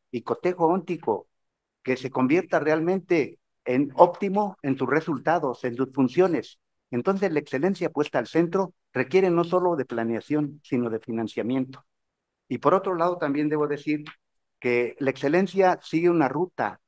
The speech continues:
de la pertinencia de los programas educativos,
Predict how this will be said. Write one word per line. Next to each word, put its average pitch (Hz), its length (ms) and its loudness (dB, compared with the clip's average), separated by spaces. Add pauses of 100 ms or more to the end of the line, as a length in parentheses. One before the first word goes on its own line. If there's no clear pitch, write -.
de 117 100 4
la 120 160 6
pertinencia 139 1080 0 (420)
de 143 160 6
los 175 240 2
programas 139 460 4
educativos, 160 800 -2